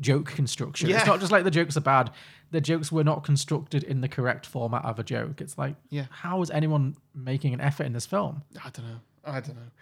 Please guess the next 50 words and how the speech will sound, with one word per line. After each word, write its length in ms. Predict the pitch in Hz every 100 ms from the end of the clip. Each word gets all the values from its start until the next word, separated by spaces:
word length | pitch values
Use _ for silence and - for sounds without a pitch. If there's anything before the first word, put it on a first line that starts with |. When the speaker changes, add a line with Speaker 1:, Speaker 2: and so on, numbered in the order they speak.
| - - _ -
Speaker 2:
Uh, 280 | 160 151 147
drink 340 | 151 160 180
for 240 | - 156 151
fourth 300 | 156 165 156
wall 140 | 160
breaks. 480 | 160 185 190 - - -
Speaker 1:
Oh, 120 | 160
yes. 420 | 170 135 131 - - -
Speaker 2:
Got 60 | - 143
a 40 |
Speaker 1:
Very 120 | 135
Speaker 2:
couple 80 | 123
of 60 | 139
Speaker 1:
much 80 | 151
Speaker 2:
those. 140 | 123 - _
Speaker 1:
so. 60 | 151
Mm-hmm. 300 | 127 123 143
Speaker 2:
Um, 380 | 131 127 127 123 _ _ _ -
one 100 | 139
point 160 | 143
in 60 | 139
the 60 | 123
car, 260 | 139 135
he's 100 | 131
flicking 240 | - 147 127
through 180 | 151 135
radio 260 | 135 139
stations. 480 | 127 143 135 - 143
Bohemian 360 | - 139 131 127
Rhapsody 360 | 135 - 147
comes 260 | 139 147 139
on. 220 | 156 165 _ _ _ _ _ _ 160
Speaker 1:
Oh, 160 | 180
yes. 320 | 175 170 147
It's 100 | -
like 140 | 131 139
a 40 |
callback 420 | - 123 120 117 -
to 140 | 113
Wayne's 320 | 110 113 120 117
Speaker 2:
Yeah. 60 |
Speaker 1:
World, 200 | 120 131 147
yeah. 160 | 127 123
Speaker 2:
Yeah. 220 | 135 127 123
I 40 |
was 80 | 139
like, 120 | 160
"Oh, 180 | - 392
that's" 360 | 330 185 - - _ _ _ _ -
Speaker 1:
That's 200 | 165